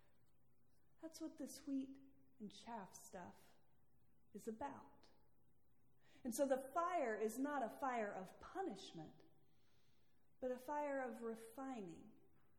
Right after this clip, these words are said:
a it helps us let go of what is no longer needed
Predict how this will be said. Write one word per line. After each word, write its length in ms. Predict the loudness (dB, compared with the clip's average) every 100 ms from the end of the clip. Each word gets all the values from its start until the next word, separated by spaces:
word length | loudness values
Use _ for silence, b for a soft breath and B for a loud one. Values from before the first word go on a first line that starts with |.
| -20 -20 -20 -20 -20 -20 -20 -10
a 0 |
it 60 |
helps 320 | 0 0 0 -4
us 120 | -4 -4 -2
let 300 | -2 -4 0
go 360 | 2 2 0
of 80 | -4 -4
what 280 | -2 -2 -4 -10 -16 -16 -8
is 160 | -6 -2
no 260 | 0 2
longer 600 | 2 0 -2 -2 -4 -8 -12 -18 -20 -20 -20 -20 -20 -8
needed 520 | -2 0 0 -2 -12